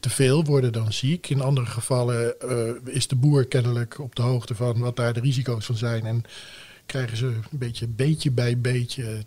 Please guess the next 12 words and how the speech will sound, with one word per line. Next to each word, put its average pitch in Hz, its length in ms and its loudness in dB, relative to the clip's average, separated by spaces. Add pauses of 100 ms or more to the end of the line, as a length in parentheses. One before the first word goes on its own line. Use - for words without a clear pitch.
te - 200 -8
eten. 131 460 -4 (840)
Ehm, 123 360 0
dat, 151 440 2
dat 156 400 4
maakt, 151 560 4
eh, 147 200 4
dat, 170 140 4 (140)
dat 190 200 8 (440)
is 151 120 0
blijven 156 320 10
hangen 131 440 8